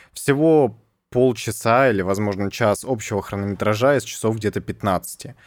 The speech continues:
И это просто так, как она есть. Игра концентрируется на абсолютно других вещах, на маленьких историях, которые происходят в этом городке,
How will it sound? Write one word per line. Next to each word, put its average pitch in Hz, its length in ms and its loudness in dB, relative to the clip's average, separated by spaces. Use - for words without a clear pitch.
И 294 60 2
это 233 480 4
просто 135 400 0
так, 123 220 2
как 113 160 -4
она 113 140 2
есть. 117 440 -2
Игра 151 200 2
концентрируется 147 760 0
на 117 120 2
абсолютно 120 520 0
других 110 520 -2
вещах, 120 640 -2
на 117 300 2
маленьких 185 720 0
историях, 156 560 2
которые 127 360 0
происходят 110 600 0
в 101 60 -2
этом 113 260 0
городке, 104 600 -2